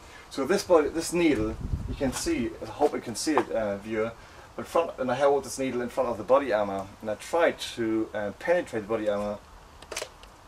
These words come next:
I won't even scratch the surface properly, to be honest. Um,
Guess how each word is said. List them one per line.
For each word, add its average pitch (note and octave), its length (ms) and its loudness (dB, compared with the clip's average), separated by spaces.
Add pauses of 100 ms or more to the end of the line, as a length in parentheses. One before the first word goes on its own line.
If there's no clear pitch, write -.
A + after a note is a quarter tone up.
(680)
I - 80 -2
won't F3 160 6
even D3+ 160 -2
scratch - 320 -2
the G#2+ 220 -8
surface D3+ 460 2
properly, G2+ 400 -8
to - 140 -16
be G#2 120 -4
honest. - 420 -2 (480)
Um, G2+ 500 -4